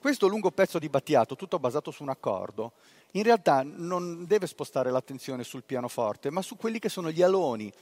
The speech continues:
che questa percussione di pianoforte cre-, crea, gli, i cosiddetti armonici. Nel momento in cui tu ti concentri su questi armonici, e quindi lasci da, da parte il suono del pianoforte che è più preponderante, in qualche modo ti rendi conto che stai,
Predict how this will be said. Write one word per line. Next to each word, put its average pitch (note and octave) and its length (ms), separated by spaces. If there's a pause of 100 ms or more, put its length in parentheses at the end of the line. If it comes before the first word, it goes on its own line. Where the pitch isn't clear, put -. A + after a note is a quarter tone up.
che C3+ 120
questa - 280
percussione B2 520
di A#2 100
pianoforte A#2 500
cre-, G#2+ 240 (120)
crea, G#2 260
gli, B2 220
i E3+ 100
cosiddetti E3 480
armonici. G#2+ 580 (600)
Nel G3+ 160
momento A3+ 360
in F3+ 60
cui F3+ 300
tu A#3+ 140
ti E3+ 100
concentri D3 580
su G#2+ 120
questi C#3+ 260
armonici, C#3 640 (480)
e - 220
quindi F#3 240
lasci D3+ 260
da, D#3+ 100 (120)
da D3+ 140
parte D#3 360
il A2 120
suono C3+ 200
del C3 100
pianoforte C#3 460
che A#2+ 60
è - 40
più C3+ 120
preponderante, C3 640
in F3 60
qualche G3+ 240
modo F#3 220
ti F#3 120
rendi E3+ 240
conto F3+ 260
che E3 140
stai, E3 360